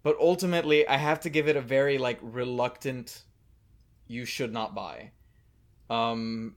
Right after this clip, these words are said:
because, yeah, you can get the experience wa-, watching it and, like, see the story that they wanna tell, but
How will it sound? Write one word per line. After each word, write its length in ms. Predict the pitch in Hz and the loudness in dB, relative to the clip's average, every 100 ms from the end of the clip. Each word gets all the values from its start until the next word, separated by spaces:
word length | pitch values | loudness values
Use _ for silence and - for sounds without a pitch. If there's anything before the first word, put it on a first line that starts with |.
| 120 | -10
because, 280 | 131 139 127 | -8 -4 0
yeah, 280 | 131 110 - | 0 0 -6
you 140 | 131 127 | -14 -10
can 140 | 147 | -4
get 200 | 143 147 | -2 0
the 100 | 160 | 0
experience 680 | 147 - - 135 135 135 123 | -2 -2 -4 -2 0 -2 -6
wa-, 280 | 117 117 - | -8 -6 -6
watching 440 | 113 113 113 156 151 | -2 0 0 -2 -6
it 240 | 160 - - | -8 -10 -8
and, 200 | 117 113 | -6 -6
like, 200 | 110 - | -6 -6
see 380 | - - 117 120 | -6 -6 -8 -8
the 120 | 120 | -10
story 380 | - 120 113 117 | -6 -2 0 -2
that 140 | 113 | -4
they 80 | 117 | -6
wanna 240 | 113 110 | -6 -8
tell, 280 | 110 107 117 | -8 -6 -6
but 260 | 113 107 | -4 -6